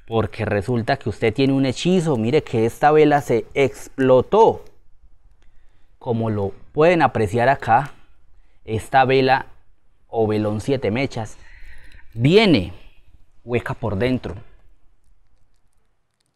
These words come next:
Aparte de eso, trae esto que no lo voy a explotar acá por temas de seguridad. Esto es algo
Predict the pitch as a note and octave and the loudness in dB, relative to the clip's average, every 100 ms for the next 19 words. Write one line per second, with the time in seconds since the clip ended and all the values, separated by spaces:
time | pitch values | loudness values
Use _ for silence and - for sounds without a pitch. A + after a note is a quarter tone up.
0 | _ _ _ _ _ _ _ _ _ _ | _ _ _ _ _ _ _ _ _ _
1 | _ _ _ _ _ _ _ _ _ - | _ _ _ _ _ _ _ _ _ -20
2 | - - F2+ - G#2+ A2+ - E3+ F3+ E3 | -20 -18 -16 -4 -2 0 2 2 4 2
3 | C3+ C3+ D#3+ - - - _ _ _ _ | 0 -2 -10 -12 -20 -20 _ _ _ _
4 | _ _ _ _ _ _ _ - - - | _ _ _ _ _ _ _ -20 -20 -20
5 | - - - A#2+ G#2+ G#2+ - - - C#3 | -20 -20 -14 -4 -2 -2 -6 -12 0 0
6 | - C#3+ C3 - G#2+ G#2 G2 G#2 A#2 B2 | 0 -6 -6 -4 -2 0 0 0 2 2
7 | A#2 A2 G#2+ - G2+ F#2+ G2+ A#2 - G#2+ | 2 0 -4 -4 -6 0 0 0 0 -4
8 | C#3+ - - - _ _ _ _ _ - | -4 -16 -20 -20 _ _ _ _ _ -20
9 | - - - B2 C3 A2 D3+ C#3+ B2+ A2+ | -20 -20 -8 -2 -2 2 2 4 4 2
10 | A#2 A#2+ G#2 G2 F2+ D2 - - - - | 0 0 0 0 -2 -6 -12 -20 -20 -20
11 | - - - - - - - - - G2+ | -20 -20 -20 -20 -20 -20 -20 -20 -20 -16
12 | G2+ C3 A#2 B2 A#2+ B2 A#2+ | -12 -8 -2 0 0 -2 -6